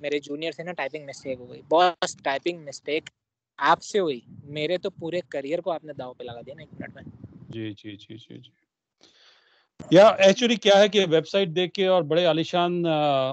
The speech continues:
Speaker 2: office देख कर, नाम देख के अंदाजा नहीं कर सकते हम, ये doctor अच्छा है, surgery अच्छी कर लेगा, बचा लेगा, लेकिन उनको तो बस ये है कि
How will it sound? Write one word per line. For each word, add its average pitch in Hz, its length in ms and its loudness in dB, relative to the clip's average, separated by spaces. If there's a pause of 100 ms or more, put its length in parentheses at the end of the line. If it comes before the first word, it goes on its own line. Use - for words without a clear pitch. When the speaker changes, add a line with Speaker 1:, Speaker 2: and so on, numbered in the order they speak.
Speaker 2:
office 143 280 -2
देख 147 180 0
कर, 165 120 2
नाम 143 300 0
देख 151 180 -2
के 160 400 0 (140)
अंदाजा 139 500 4
नहीं 202 160 0
कर 185 140 2
सकते 165 300 -2
हम, 156 200 0
ये 170 140 2
doctor 160 340 2
अच्छा 151 280 0
है, 156 160 4
surgery 147 340 -6
अच्छी 143 200 -4
कर 139 140 -4
लेगा, 139 200 -2
बचा 131 260 2
लेगा, 127 280 0
लेकिन 151 300 0
उनको 147 360 0
तो 160 140 -2
बस 156 220 2
ये 151 140 2
है 143 120 2
कि 143 280 0